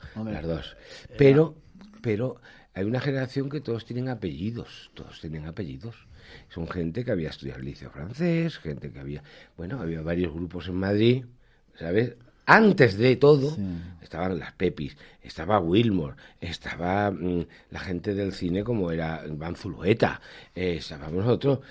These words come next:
Speaker 2: eh, y ahí empezaron a salir los cantantes de la música. Pero, mm, eh, ¿qui-, quién marcó, digamos, estética? Estética, por estética, yo el que menos, y yo ten-,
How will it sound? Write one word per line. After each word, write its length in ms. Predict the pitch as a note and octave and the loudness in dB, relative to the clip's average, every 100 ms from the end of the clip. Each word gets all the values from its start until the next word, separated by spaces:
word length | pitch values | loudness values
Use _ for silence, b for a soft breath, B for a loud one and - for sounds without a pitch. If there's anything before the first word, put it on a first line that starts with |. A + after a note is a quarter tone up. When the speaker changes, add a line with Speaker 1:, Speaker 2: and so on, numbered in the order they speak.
| B B | B B
Speaker 2:
eh, 400 | F#2+ F#2+ F#2 E2+ b b _ | -6 -4 -4 -6 b b _
y 120 | F#2+ | -14
ahí 120 | D2+ | -10
empezaron 380 | G2 A2 G2+ F#2+ | -8 -8 -6 -6
a 40 | G2+ | -4
salir 340 | G2 F2 G2 | -4 -2 -2
los 120 | A#2+ | -4
cantantes 280 | - F2 F#2 | -4 -2 -2
de 20 | |
la 60 | E2 | 0
música. 500 | F2+ C3 D#3+ - - _ _ _ _ _ | -2 0 -2 -4 -10 _ _ _ _ _
Pero, 240 | - - _ | -16 -16 _
mm, 360 | E2+ D#2+ D#2 D2+ - b b - - - | -4 -2 -2 -4 -10 b b -20 -20 -10
eh, 260 | D#2+ D2+ - - _ | -8 -8 -12 -20 _
¿qui-, 880 | - E2+ E2 D#2+ - - A#2 B2 - - | -10 -6 -4 -6 -10 0 4 4 2 -2
quién 220 | B2+ C3 | 6 6
marcó, 720 | C#3+ C#3 B2+ - C3+ C3 A#2+ b b _ | 8 6 4 0 4 4 2 b b _
digamos, 420 | A2+ A2 B2+ A#2+ - | -4 0 0 -2 -4
estética? 920 | G#2+ - - C#3+ C#3 C3 A#2 D#3+ F3 - - - - - _ _ | -4 -4 6 6 6 2 2 -4 -4 -16 -20 -20 -20 -20 _ _
Estética, 800 | - - - B2 G2+ F#2 G2 C3+ C3+ _ - - - - _ - - - - - - - - | -14 -12 2 2 4 -2 -4 -6 -12 _ -20 -20 -20 -20 _ -20 -20 -20 -20 -18 -18 -20 -20
por 100 | - | -18
estética, 440 | B1+ - E2 F2 - b b - | -16 -6 -6 -4 -8 b b -10
yo 460 | D#2+ E2 F2+ B2 | -4 0 4 4
el 100 | A2+ | 4
que 120 | F2+ | 0
menos, 360 | E2+ G2+ A2 D#2+ | 2 4 4 2
y 100 | E2 | -4
yo 160 | D#2 D2+ | -4 -2
ten-, 280 | F#2 F#2 | 2 2